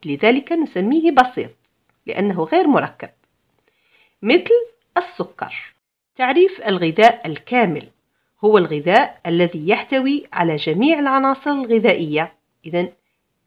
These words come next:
نسميه كامل لأنه يحتوي على جميع العناصر الغذائية، مثل الحليب. أعيد بسرعة، تعريف الغذاء المركب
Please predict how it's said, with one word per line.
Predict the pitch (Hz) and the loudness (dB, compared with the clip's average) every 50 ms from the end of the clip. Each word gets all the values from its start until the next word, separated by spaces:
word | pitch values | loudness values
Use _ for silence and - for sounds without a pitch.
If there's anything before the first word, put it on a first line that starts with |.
| _ _ - | _ _ -12
نسميه | - 180 175 - - 190 175 185 185 180 180 165 - | -8 -8 -6 -4 -4 -2 0 0 0 0 -2 -4 -4
كامل | - 196 202 190 180 185 240 302 339 320 | 0 2 2 4 4 4 4 4 4 4
لأنه | 233 - - 185 196 190 180 214 | 2 0 -2 -4 -4 -4 -2 -2
يحتوي | 214 190 - - - 202 214 240 | -2 -2 -2 -4 -4 -4 -2 -2
على | 220 190 175 165 160 | -2 -2 -2 -2 -2
جميع | 156 175 160 170 185 233 277 330 370 403 392 392 - _ - - | -2 0 0 0 2 2 4 4 4 4 2 -2 -6 _ -8 -6
العناصر | 185 175 160 165 165 202 262 262 - - 370 370 - _ _ - - | -6 -6 -4 -2 -2 -2 -2 -2 -2 -6 -6 -6 -8 _ _ -2 0
الغذائية، | 349 330 277 220 208 160 - 123 131 139 127 117 117 - _ _ - | 0 2 2 0 -2 -2 -4 -6 -8 -10 -12 -12 -14 -18 _ _ -8
مثل | 269 311 - 359 370 381 381 - _ _ _ _ _ _ - | -4 2 4 6 4 4 2 -6 _ _ _ _ _ _ 0
الحليب. | 330 294 - - 190 - - - - - _ _ _ _ _ _ _ _ _ - | 0 0 0 -2 -6 -8 -8 -12 -16 -20 _ _ _ _ _ _ _ _ _ -12
أعيد | 175 185 170 151 - | -8 -6 -6 -8 -8
بسرعة، | - - - - 143 156 214 330 427 - - _ _ _ _ _ _ - - - _ _ | -12 -20 -14 -8 -6 -2 -2 -2 -2 -4 -10 _ _ _ _ _ _ -20 -20 -20 _ _
تعريف | - 285 277 294 339 359 381 370 - | 2 4 6 6 8 6 6 4 0
الغذاء | - 202 185 180 170 165 185 226 254 262 - - - _ _ _ - 247 | -6 -4 -2 -2 0 4 6 6 6 6 2 -2 -14 _ _ _ -2 0
المركب | 302 311 302 247 151 120 - - - 127 | 2 4 4 4 2 0 -4 -10 -16 -18